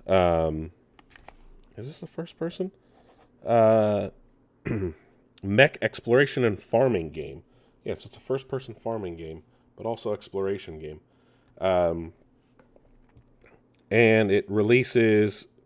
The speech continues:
next spring, and you'll be able to have play with friends or alone, uh, day one on Game Pass. And here's a game I could not be interested in any lesser. Uh, Gunfire Reborn is a shoot 'em up roguelike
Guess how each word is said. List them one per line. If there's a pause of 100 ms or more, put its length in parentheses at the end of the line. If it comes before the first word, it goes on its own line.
(140)
next
spring, (580)
and
you'll
be
able
to
have
play
with
friends
or
alone, (400)
uh,
day
one
on
Game
Pass. (100)
And
here's
a
game
I
could
not
be
interested
in
any
lesser. (640)
Uh,
Gunfire
Reborn
is
a
shoot
'em
up
roguelike